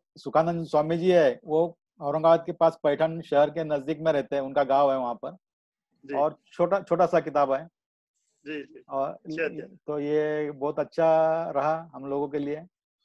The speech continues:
Speaker 1: तो मैं
Speaker 2: एक
Speaker 1: तो
Speaker 2: बहुत अच्छी
Speaker 1: औरंगाबाद
Speaker 2: बात
Speaker 1: से हूँ, टापरगांव भी बहुत, हम एलोरा जब
Speaker 2: पास।
Speaker 1: जाते आते हैं तो रास्ते में लगता है।
Speaker 2: <laughs>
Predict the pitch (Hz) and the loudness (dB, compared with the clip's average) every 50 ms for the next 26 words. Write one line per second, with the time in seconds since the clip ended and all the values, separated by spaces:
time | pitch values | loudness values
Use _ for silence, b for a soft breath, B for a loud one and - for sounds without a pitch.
0 | _ _ _ _ _ 143 135 139 143 143 - 160 156 156 156 - - - - 151 | _ _ _ _ _ -12 -6 -2 -2 0 2 2 4 4 4 2 2 2 2 2
1 | 151 151 160 156 160 - - 160 156 - 170 170 170 160 160 160 160 165 160 - | 2 4 4 6 6 8 6 6 4 4 2 4 4 4 2 0 -2 -4 -2 0
2 | 151 143 143 - 160 156 151 160 160 160 165 160 143 160 165 165 165 175 156 151 | 2 2 2 2 2 4 6 6 6 4 2 2 2 2 2 2 0 -4 -6 -4
3 | 139 147 160 165 - - 214 202 190 175 160 143 139 143 147 151 160 160 151 165 | -4 -6 -8 -10 -12 -14 -16 -16 -14 -14 -12 -8 -6 -2 2 2 2 4 4 2
4 | 156 135 151 147 143 - 170 156 151 - 175 165 156 139 123 - 151 151 160 165 | 0 2 2 2 2 4 4 2 4 4 2 2 2 2 0 -2 -2 -2 -2 -2
5 | 156 143 139 - - 170 156 160 160 160 147 - - 156 151 151 151 160 175 _ | 0 -2 -2 -2 -4 -4 -4 0 2 0 0 2 2 2 2 2 0 -4 -10 _
6 | - | -16